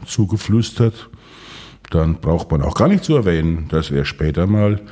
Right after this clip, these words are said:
Außenminister der Bundesrepublik Deutschland wurde. Unser Josef Fischer.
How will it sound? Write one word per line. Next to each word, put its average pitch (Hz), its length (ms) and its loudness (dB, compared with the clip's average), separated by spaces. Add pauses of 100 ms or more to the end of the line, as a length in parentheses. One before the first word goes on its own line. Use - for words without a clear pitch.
(180)
Außenminister 87 880 2
der 98 160 0
Bundesrepublik 73 880 -2
Deutschland 64 600 -6 (320)
wurde. 71 720 -4 (840)
Unser 82 500 0
Josef 73 480 -2
Fischer. 73 560 -4